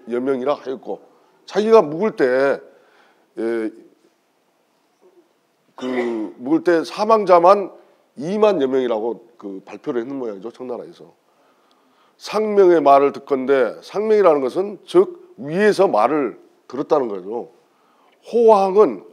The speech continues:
호황이 뭐예요? 청나라 왕이라는 거죠. 호황은 배를 타고 장막에 거참해 붕압을 피했으며, 이게 지진 등 여러 가지 그 재앙을 갖다가 배를 타고,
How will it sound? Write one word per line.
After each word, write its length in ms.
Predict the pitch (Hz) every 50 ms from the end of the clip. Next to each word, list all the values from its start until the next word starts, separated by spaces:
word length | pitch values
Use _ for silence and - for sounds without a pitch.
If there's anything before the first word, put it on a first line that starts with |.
| _
호황이 240 | - 220 240 233 220
뭐예요? 400 | 160 131 131 123 117 120 147 170 - _ _ _ _ _ _ _ _ _ _ _ _ _ _ _ _ _ _ _ _ _ _ _ _
청나라 380 | - - 202 196 196 185 165
왕이라는 500 | 113 98 101 113 123 131 120 110 101 92
거죠. 140 | 87 87 90 92 _ _ _ _ _ _ _ _ _ _ _ _ _ _ _ _ _ _ _
호황은 500 | 127 131 131 127 123 127 160 175 170 - - _ _ _ _
배를 340 | _ - 113 123 156 147 -
타고 500 | - 131 127 120 151 175 180 175 - - _ _ _ _
장막에 520 | - - 120 135 143 156 160 160 156 160
거참해 460 | 156 - 127 123 - 127 120 120 127 123
붕압을 520 | - - 117 123 120 120 117 104 135 131
피했으며, 680 | 135 - - 175 170 - - 127 120 120 107 95 87 - _ _ _ _ _ _ -
이게 160 | - 147 143 - - _ _ _ _ -
지진 420 | - 170 160 135 190 202 190 170
등 340 | 147 185 226 233 202 - -
여러 360 | - - - - - - 170 175
가지 280 | 175 165 139 151 147 113
그 160 | 131 135 117
재앙을 340 | - 120 123 127 127 127 120
갖다가 380 | 113 107 - 117 117 127 131 - - _ _ _ _ _ _ _ _ _ _ _ _ _ _
배를 340 | - - 196 240 254 247 -
타고, 580 | 220 220 214 233 208 139 - - - - -